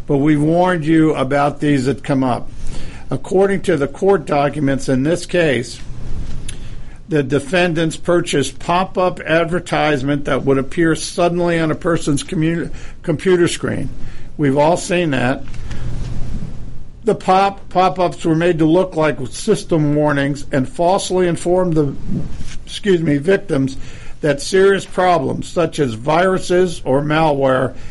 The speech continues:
had been detected on their computer.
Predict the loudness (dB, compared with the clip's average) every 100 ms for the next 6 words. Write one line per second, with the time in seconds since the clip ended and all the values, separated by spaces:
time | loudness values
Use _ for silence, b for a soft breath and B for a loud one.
0 | B -4 0 0 0 0 0 -2 -2 -2
1 | 0 0 0 2 2 0 0 -2 2 2
2 | 2 -2